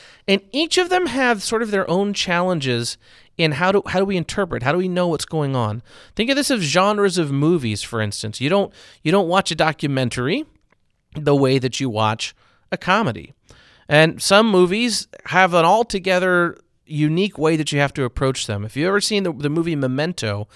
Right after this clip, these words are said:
by Christopher Nolan, it happens backwards. Like, you're rewinding through the movie. And if you don't know that the first time you watch it, it, you won't know it till you get to the very end. I mean, it,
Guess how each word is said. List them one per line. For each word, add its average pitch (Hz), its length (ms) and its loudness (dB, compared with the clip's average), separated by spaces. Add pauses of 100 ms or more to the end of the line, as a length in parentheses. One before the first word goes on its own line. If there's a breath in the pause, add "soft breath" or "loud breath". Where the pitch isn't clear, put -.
(220 loud breath)
by 131 100 -2
Christopher 156 440 -4
Nolan, 127 500 0 (600 soft breath)
it 165 140 0
happens 170 540 0
backwards. 135 840 -2
Like, 123 200 -6
you're 160 300 2
rewinding 139 1120 0
through 147 340 -2
the 135 100 -2
movie. 127 460 -2 (640 soft breath)
And 165 160 4
if 208 80 0
you 349 80 6
don't 226 220 4
know 196 180 6
that 240 160 6
the 180 80 -2
first 226 280 -2
time 202 160 -2
you 160 120 0
watch 165 260 -2
it, 233 240 -6
it, 190 160 2
you 180 160 -2
won't 208 260 2
know 165 240 2
it 131 160 -2
till 143 160 0
you 131 200 2
get 151 240 0
to 127 100 -6
the 110 140 -4
very 147 400 -2
end. 107 380 -4
I 127 80 -4
mean, 131 180 -2
it, - 180 -4